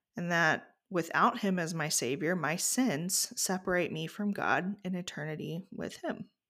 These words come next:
So then I'll ask, "Well, can you earn it?"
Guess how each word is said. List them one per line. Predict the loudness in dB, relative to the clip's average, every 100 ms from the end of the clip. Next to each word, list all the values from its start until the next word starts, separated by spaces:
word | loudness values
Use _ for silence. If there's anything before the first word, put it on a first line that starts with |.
| _ _ _ _ _ _ -20 -20 -20 -20 _ _ _
So | -4 2
then | 6
I'll | 6
ask, | 6 6 2 -4
"Well, | -6 -8 _ _ _ _ _ _ _ -16
can | -8 -6 -4
you | 0
earn | 4 4
it?" | 4 0